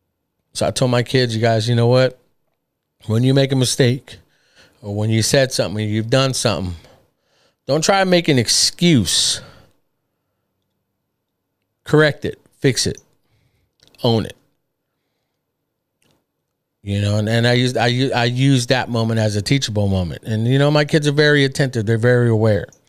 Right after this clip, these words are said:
<sighs> You know, and so I think to kind of bring this all full, you know, full circle, what are we saying?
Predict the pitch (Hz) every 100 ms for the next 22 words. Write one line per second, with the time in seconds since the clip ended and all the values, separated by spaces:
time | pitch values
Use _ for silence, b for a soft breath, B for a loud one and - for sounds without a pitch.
0 | B B B B B B B B B B
1 | B B B _ _ _ _ B B B
2 | B B 147 143 147 147 - 165 165 156
3 | 190 170 - - B B B _ _ _
4 | B B B 143 123 175 156 160 151 143
5 | 165 143 131 151 147 117 - 139 120 113
6 | - 143 117 156 160 127 110 - _ _
7 | _ _ _ _ _ _ _ _ _ _
8 | _ _ _ _ _ _ _ _ _ _
9 | _ _ _ _ - 131 175 147 120 -
10 | 147 135 85 58